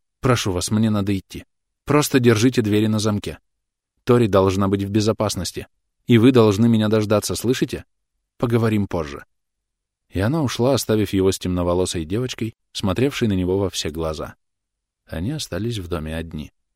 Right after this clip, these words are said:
«Ты в порядке?» — спросил старик. Тори не ответила. «Я должен прочесть книгу, которая у тебя». «Он не мой отец».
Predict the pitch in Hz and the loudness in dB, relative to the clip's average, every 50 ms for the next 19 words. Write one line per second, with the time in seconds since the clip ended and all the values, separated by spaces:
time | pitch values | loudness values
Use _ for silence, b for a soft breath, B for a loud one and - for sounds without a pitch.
0 | _ _ _ _ _ _ _ _ _ - - 78 78 76 - - 82 80 80 78 | _ _ _ _ _ _ _ _ _ -10 -6 -6 -6 -6 -6 -6 -6 -4 -4 -4
1 | - - - - - - - _ _ _ _ _ _ _ _ _ _ _ _ - | -6 -8 -10 -12 -16 -16 -18 _ _ _ _ _ _ _ _ _ _ _ _ -14
2 | - - 85 82 - - 78 73 - - 87 85 80 - - - _ _ _ _ | -8 -6 -6 -6 -6 -6 -8 -10 -8 -6 -6 -6 -6 -8 -10 -16 _ _ _ _
3 | _ _ _ _ _ _ _ _ - 90 87 85 87 92 98 101 - 113 98 85 | _ _ _ _ _ _ _ _ -4 -2 -2 -2 -4 -4 -6 -6 -4 -6 -6 -6
4 | - 58 53 - - _ _ _ _ _ _ _ _ _ _ _ _ _ _ - | -6 -10 -14 -14 -18 _ _ _ _ _ _ _ _ _ _ _ _ _ _ -12
5 | 90 85 82 90 104 107 107 117 120 117 110 110 110 110 107 104 98 101 92 - | -10 -8 -6 -6 -6 -4 -2 0 0 2 2 0 0 -2 -2 -2 -2 -2 0 0
6 | 117 113 113 - - - - 110 110 131 156 170 160 - 101 87 - 80 78 78 | 0 0 0 -2 -4 -6 -2 -2 0 0 0 -2 -2 -2 -4 -8 -8 -6 -6 -6
7 | 73 76 78 76 - 85 78 73 - - - - _ _ _ _ _ _ _ _ | -6 -6 -8 -8 -8 -10 -10 -8 -10 -12 -14 -18 _ _ _ _ _ _ _ _
8 | _ _ _ 131 120 117 117 117 117 123 123 127 127 123 113 101 92 - - 98 | _ _ _ -2 0 2 2 2 4 4 4 2 2 2 2 0 -2 -2 -4 -6
9 | 80 - - - | -6 -6 -10 -14